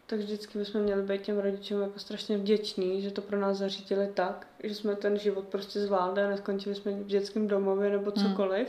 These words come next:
Speaker 2: to
Speaker 1: Nebo
Speaker 2: určitě.
Speaker 1: prostě rozvrácený, že toho druhýho už nesmíš ani vidět. No a já tady mám ještě jeden příběh a ten zase tak pěkný není, která se bohužel rozpustila úmrtím, tak já začnu. Asi mě to poznamenalo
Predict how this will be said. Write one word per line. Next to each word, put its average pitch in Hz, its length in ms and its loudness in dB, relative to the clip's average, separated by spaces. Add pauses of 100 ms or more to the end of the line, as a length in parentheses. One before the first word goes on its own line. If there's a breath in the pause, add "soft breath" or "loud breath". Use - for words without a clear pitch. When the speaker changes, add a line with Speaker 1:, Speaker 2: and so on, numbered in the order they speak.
(140)
Speaker 2:
to 196 100 6
Speaker 1:
Nebo 196 180 8
Speaker 2:
určitě. 185 200 6
Speaker 1:
prostě 220 300 6
rozvrácený, 208 760 4
že 208 120 4
toho 214 340 0
druhýho 208 420 2
už 214 140 -2
nesmíš 208 280 -6
ani 220 180 4
vidět. 196 580 4 (380)
No 240 360 8
a - 20 8
já 247 100 8
tady 247 180 8
mám 254 340 10
ještě 240 260 2
jeden 214 360 6
příběh 233 560 2 (100)
a 220 60 -4
ten 226 260 4
zase 226 260 0
tak 226 160 2
pěkný 233 320 6
není, 185 380 2 (100)
která 226 300 4
se 233 140 0
bohužel 226 380 6
rozpustila 220 680 2
úmrtím, 214 580 2 (180)
tak 208 160 -6
já 202 80 4
začnu. 190 280 -4 (260)
Asi 220 200 2
mě 302 120 8
to 311 120 6
poznamenalo 208 760 4